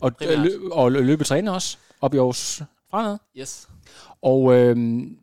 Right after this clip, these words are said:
Speaker 1: det her med at udvikle sit eget energipræparat, øh, alle vi andre, vi vil jo nok bare gå ned, og så vil vi købe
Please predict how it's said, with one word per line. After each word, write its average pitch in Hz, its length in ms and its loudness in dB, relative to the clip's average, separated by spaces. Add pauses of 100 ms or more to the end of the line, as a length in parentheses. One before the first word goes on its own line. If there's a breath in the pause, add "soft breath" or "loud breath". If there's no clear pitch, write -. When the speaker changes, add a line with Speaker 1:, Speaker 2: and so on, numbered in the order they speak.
(160)
Speaker 1:
det 180 80 0
her 185 140 -2
med 165 260 -2 (220)
at 131 220 4
udvikle 170 360 -2
sit 131 200 -6 (100)
eget 165 420 -2 (160)
energipræparat, 131 1600 -6
øh, 117 420 0 (180)
alle 175 180 0
vi 170 60 2
andre, 147 300 2
vi 151 60 -4
vil 170 140 -4
jo 143 60 0
nok 147 200 0
bare 156 180 2
gå 120 460 2
ned, 156 240 2
og - 160 -6
så 151 100 -2
vil 131 180 -4
vi 120 100 -2
købe 170 320 2